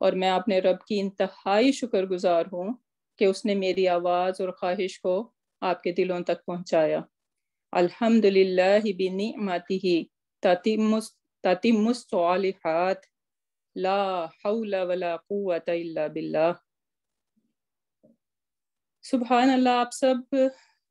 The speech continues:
इंतहाई खुश नसीब हैं कि अल्लाह ताला ने आप सबको खुद हैंड पिक किया है इस किताब का इल्म देने के लिए। आप सब अल्लाह के ख़ास पसंदीदा लोग हैं। कैसे?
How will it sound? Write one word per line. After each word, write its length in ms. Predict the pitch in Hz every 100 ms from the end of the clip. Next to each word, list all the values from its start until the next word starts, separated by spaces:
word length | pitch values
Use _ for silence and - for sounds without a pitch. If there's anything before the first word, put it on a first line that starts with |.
| - _ _ _ -
इंतहाई 560 | 233 233 214 214 220
खुश 280 | 277 240 -
नसीब 380 | 220 214 202 196 226
हैं 200 | 208 269 _ _ _ _ -
कि 60 |
अल्लाह 240 | 202 190 196
ताला 320 | 202 190 190
ने 320 | 185 185 240 - _ _ -
आप 320 | 190 190 208
सबको 500 | - 196 - - 196
खुद 420 | 202 - 240 220 - _ -
हैंड 340 | 196 202 233 233
पिक 180 | 220 -
किया 280 | 196 180 180
है 260 | 190 208 - _ _ -
इस 140 | 202
किताब 460 | - 220 190 185 -
का 80 | 202
इल्म 280 | 196 196 190
देने 300 | 185 175 175
के 160 | 175
लिए। 320 | 170 165 165 175 _ _ _ _ _ _ _ _ _ _ _ _ -
आप 220 | 196 196
सब 260 | - 220 214
अल्लाह 240 | 208 208
के 200 | 214 208
ख़ास 520 | 208 202 196 220 226
पसंदीदा 720 | - 190 208 196 185 190 185
लोग 300 | 190 175 160 -
हैं। 160 | 165 180 _ _ -
कैसे? 360 | 196 180 -